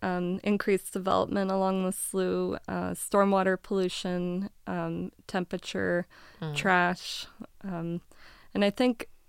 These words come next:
Speaker 1: you know, one thing that contributes to all of that is lack of awareness and lack of connection of the community to the slough. So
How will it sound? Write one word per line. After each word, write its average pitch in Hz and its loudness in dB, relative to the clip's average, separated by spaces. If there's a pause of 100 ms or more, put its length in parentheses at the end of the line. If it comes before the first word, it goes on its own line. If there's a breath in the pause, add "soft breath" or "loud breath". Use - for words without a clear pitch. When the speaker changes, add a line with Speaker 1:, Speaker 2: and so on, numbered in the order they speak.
(100)
Speaker 1:
you 220 2
know, 185 2
one 214 6
thing 202 2
that 190 0
contributes 190 2
to - -2
all 180 4
of 175 -2
that 175 2
is 175 -2 (120)
lack 185 2
of 185 -4
awareness 180 0
and 180 0
lack 165 0
of - -6
connection 175 -4
of 180 -6
the - -4
community 180 -4 (120)
to 196 -6
the 190 -8
slough. - -8
So 175 -4